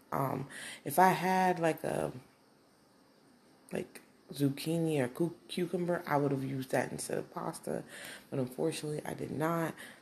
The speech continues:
So I just used what I had. Um, and then for a snack, I actually had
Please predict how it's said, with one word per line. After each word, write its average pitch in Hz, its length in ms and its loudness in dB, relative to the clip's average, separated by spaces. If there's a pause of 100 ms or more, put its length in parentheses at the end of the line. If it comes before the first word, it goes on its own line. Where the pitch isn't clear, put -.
So - 180 -2
I 143 120 6
just 135 400 0
used 151 540 -4
what 139 120 -6
I 123 40 -4
had. 160 540 -10 (760)
Um, 131 540 4 (720)
and 151 200 6
then 143 260 8
for 143 280 0
a 127 80 2
snack, - 640 -4 (680)
I 170 180 4
actually 233 300 0
had 170 420 0